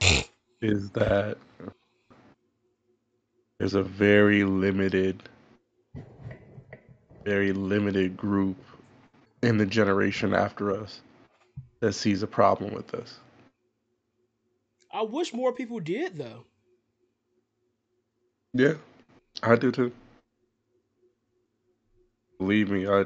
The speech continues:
Speaker 2: I do as well.
Speaker 1: And it's crazy because I sit here and watch the kids, and they, they practically idolize this guy.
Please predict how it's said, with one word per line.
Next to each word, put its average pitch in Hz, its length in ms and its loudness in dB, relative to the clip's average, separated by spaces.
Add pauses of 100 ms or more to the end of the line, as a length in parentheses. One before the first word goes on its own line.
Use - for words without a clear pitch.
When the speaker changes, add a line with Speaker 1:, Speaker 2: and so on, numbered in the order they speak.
(120)
Speaker 2:
I 104 100 -6
do 95 240 -4
as 95 100 -6
well. 98 320 -4 (360)
Speaker 1:
And 202 160 0
it's 196 120 2
crazy 226 460 -2
because 180 560 -2
I 180 240 0
sit 190 240 -4
here 175 180 -4
and 151 120 -6
watch 156 260 0
the 165 80 -10
kids, 156 540 -4
and 143 100 -6
they, 147 280 -2 (1000)
they 175 300 0 (520)
practically 220 580 -2
idolize 156 560 -4
this 117 140 -12
guy. 104 260 -16